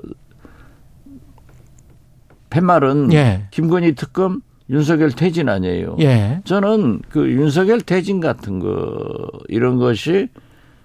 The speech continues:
Speaker 1: 바람직하지 않다 이거예요.
Speaker 2: 음.
Speaker 1: 지금 집권 육 개월 됐는데 그렇게 자꾸 헌정 질서가 중단되는 그런 사태로 가면 되겠느냐.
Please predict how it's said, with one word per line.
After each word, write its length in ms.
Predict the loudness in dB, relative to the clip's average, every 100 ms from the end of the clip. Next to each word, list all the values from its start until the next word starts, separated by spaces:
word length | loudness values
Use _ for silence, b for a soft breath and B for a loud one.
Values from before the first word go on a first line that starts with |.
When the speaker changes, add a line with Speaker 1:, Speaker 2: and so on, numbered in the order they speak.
| b b _
Speaker 1:
바람직하지 540 | -8 -4 0 2 2 2
않다 320 | 0 0 2
이거예요. 380 | 2 2 0 -4 -12 -6
Speaker 2:
음. 180 | 0 2
Speaker 1:
지금 260 | 4 2 0
집권 400 | -4 -6 -4 -2
육 140 | 0
개월 220 | 2 2
됐는데 840 | 2 2 0 -2 0 2 4 2 -2 _ b b b b
그렇게 280 | -4 -2 -2
자꾸 680 | -6 -8 -8 -2 0 2
헌정 400 | 0 -2 0 0
질서가 840 | 0 -2 -4 -2 0 0 0 0 -2
중단되는 680 | -2 0 2 2 0 0 -4 _ _ _ _ _ _
그런 220 | -2 0
사태로 400 | 2 0 0 -2
가면 280 | 2 2 0
되겠느냐. 920 | 0 0 2 2 0 0 0 0 -2